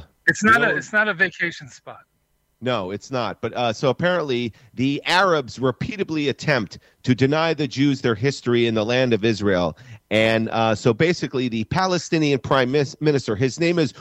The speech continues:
Speaker 2: Mohammed Shtayyeh. Shtayyeh. I don't even know how to pronounce it. Muhammad. We'll just call him Muhammad. Everybody's named Muhammad over there. Um,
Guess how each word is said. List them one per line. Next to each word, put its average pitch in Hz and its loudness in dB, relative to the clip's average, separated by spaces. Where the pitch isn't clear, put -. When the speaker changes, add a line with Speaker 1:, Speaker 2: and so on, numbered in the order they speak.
Speaker 2:
Mohammed 202 0
Shtayyeh. 220 0
Shtayyeh. 190 -2
I 147 -6
don't 175 -6
even 151 -8
know 151 -2
how 151 -4
to 131 -6
pronounce 131 -4
it. 98 -10
Muhammad. 165 -2
We'll 139 -6
just 170 -6
call 165 0
him 143 -2
Muhammad. 117 0
Everybody's 220 -4
named 156 -2
Muhammad 131 0
over 87 0
there. 76 -2
Um, 117 4